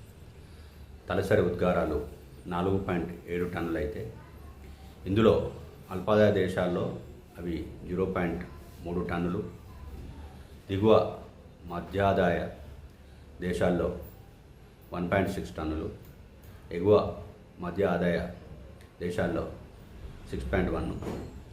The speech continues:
అధిక ఆదాయ దేశాల్లో పది టన్నులు. అంటే దీన్ని బట్టి వాతావరణంలోకి కార్బన్ డయాక్సైడ్ ఎక్కువగా ఉత్పత్తి చేస్తున్న ఈ సంపన్న దేశాలనే విషయం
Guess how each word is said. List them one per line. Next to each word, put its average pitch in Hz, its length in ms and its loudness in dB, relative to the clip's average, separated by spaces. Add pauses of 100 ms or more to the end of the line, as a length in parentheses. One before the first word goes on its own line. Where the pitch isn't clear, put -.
(560)
అధిక 107 260 2
ఆదాయ 98 360 8
దేశాల్లో 87 580 2 (380)
పది 98 160 2
టన్నులు. 85 260 0
అంటే - 1120 -12
దీన్ని 92 240 2
బట్టి - 500 2 (1200)
వాతావరణంలోకి 101 880 6
కార్బన్ 90 260 2
డయాక్సైడ్ 90 420 4
ఎక్కువగా 85 880 0
ఉత్పత్తి - 680 -2 (520)
చేస్తున్న 92 320 0
ఈ 82 200 2 (680)
సంపన్న 90 280 0
దేశాలనే 87 420 0
విషయం 82 520 -6